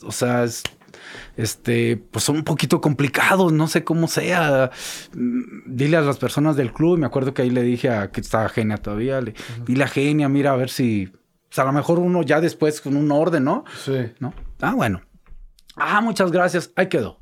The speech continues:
Speaker 1: Bueno, me voy al festival, fue un buen día, va. Ya termino, llego a mi casa, tu casa, y literal estoy de huevas con mi esposa acostada en la
Speaker 2: Ujú.
Speaker 1: cama.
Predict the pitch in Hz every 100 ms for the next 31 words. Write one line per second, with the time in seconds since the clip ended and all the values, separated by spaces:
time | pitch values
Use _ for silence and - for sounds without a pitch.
0 | - - - 117 139 156 170 131 117 156
1 | 185 247 233 180 147 131 135 226 247 254
2 | 180 180 175 175 - - _ _ _ -
3 | 123 127 123 147 240 247 214 170 151 135
4 | 127 208 226 220 143 - 240 247 294 302
5 | - - - - 131 135 135 156 196 180
6 | - 170 175 147 170 185 - 120 101 -
7 | 104 - - - - 95 113 113 110